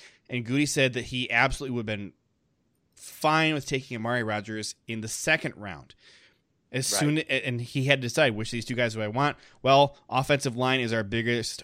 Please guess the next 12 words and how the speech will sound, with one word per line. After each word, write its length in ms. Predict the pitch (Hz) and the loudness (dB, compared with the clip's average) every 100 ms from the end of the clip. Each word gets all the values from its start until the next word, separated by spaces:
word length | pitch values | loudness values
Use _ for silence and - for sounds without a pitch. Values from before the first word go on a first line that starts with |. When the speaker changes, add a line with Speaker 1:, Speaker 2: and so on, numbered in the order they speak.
| - | -8
Speaker 1:
most 300 | 117 120 110 | -4 -4 -4
immediate 460 | 107 107 113 107 | -4 -2 0 -2
need 240 | 104 110 95 | -2 -6 -6
because 440 | 98 110 107 95 - - _ _ _ - | -6 -4 -2 -4 -10 -20 _ _ _ -8
we 160 | 113 127 | 0 2
just 240 | 135 101 | 0 -2
don't 220 | 107 123 113 | -2 -2 0
have 280 | 123 120 | 2 2
the 80 | 107 | 0
guys 560 | 104 110 110 107 - - _ _ _ _ _ _ | 0 4 4 2 -4 -10 _ _ _ _ _ _
in 180 | 127 123 | -4 -2
the, 340 | 117 110 104 | 0 0 -2